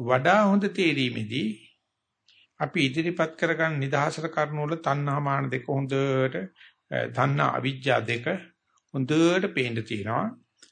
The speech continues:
අපිට මෙච්චර වටින ප්‍රස්තාවක් හම්බෙලා තියෙද්දි අධි කුසලයේ කරන්න අපි මේ කුසලය, කුසල කිරීම නිදහසට කාරණාවක් කරගෙන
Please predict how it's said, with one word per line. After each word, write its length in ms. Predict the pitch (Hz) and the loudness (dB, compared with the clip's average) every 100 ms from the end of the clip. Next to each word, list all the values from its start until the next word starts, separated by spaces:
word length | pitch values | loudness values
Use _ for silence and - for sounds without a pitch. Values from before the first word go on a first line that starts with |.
| _ | _
අපිට 280 | - 151 165 | -6 -4 0
මෙච්චර 560 | 131 131 - - 214 220 | 0 -2 -4 -2 0 0
වටින 400 | 160 - 170 180 | 0 -2 -4 -2
ප්‍රස්තාවක් 680 | 151 - - 160 160 156 | -2 -4 -6 -2 -4 -2
හම්බෙලා 440 | 151 147 147 135 117 | -4 0 2 2 0
තියෙද්දි 500 | 123 120 127 147 277 - _ _ _ _ _ _ _ _ _ _ - - | -2 -2 -2 0 -2 -4 _ _ _ _ _ _ _ _ _ _ -20 -10
අධි 220 | 113 117 | -4 0
කුසලයේ 380 | 123 123 131 131 | 2 2 2 2
කරන්න 320 | 139 143 208 233 240 _ _ _ _ _ _ _ _ _ _ _ _ _ | 2 2 0 -2 -8 _ _ _ _ _ _ _ _ _ _ _ _ _
අපි 160 | 151 165 | -8 0
මේ 340 | 190 180 - | 0 0 -4
කුසලය, 540 | - 175 170 208 226 214 196 190 - - - - _ _ _ _ _ _ _ _ _ _ _ _ _ _ _ _ _ | -6 -2 0 2 4 4 4 2 -4 -16 -20 -20 _ _ _ _ _ _ _ _ _ _ _ _ _ _ _ _ _
කුසල 300 | 165 160 214 | -2 2 2
කිරීම 340 | 208 214 196 185 | 2 2 2 2
නිදහසට 460 | 180 165 139 - | 2 2 2 0
කාරණාවක් 580 | - 135 127 131 113 117 | 0 2 2 0 0 -2
කරගෙන 380 | - 139 143 190 | -2 -2 0 0